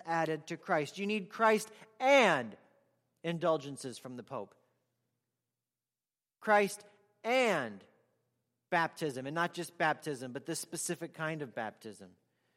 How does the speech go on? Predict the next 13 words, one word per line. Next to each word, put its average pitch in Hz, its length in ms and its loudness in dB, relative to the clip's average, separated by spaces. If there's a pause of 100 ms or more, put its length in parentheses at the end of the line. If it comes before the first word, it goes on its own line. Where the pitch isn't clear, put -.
(180)
You 170 160 -8
need 185 240 -4
Christ 214 540 2 (600)
and, 226 500 2 (360)
what 170 160 -2
else 170 200 0
have 131 140 -12
people 135 240 -12
said? 101 300 -10 (340)
Church 185 320 -2
membership. 139 560 -6 (220)
Christ 208 440 0 (360)
and 208 540 0